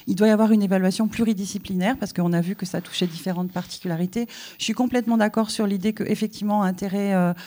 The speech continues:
intérêt restreint, bah, c'est un peu connoté et que spécifique, c'est bien plus valorisant et plus,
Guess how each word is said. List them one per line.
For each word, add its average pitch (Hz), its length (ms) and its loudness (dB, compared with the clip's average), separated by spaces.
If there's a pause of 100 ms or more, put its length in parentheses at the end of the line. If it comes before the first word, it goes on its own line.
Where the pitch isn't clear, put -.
(180)
intérêt 202 520 0
restreint, 208 560 0
bah, 175 180 6
c'est 180 140 -2
un 170 100 0
peu 208 300 4
connoté 196 520 0
et 180 60 0
que 185 140 0
spécifique, 185 580 -4
c'est 170 140 0
bien 170 180 0
plus 190 240 -4
valorisant 175 600 2
et 165 160 2
plus, - 280 -10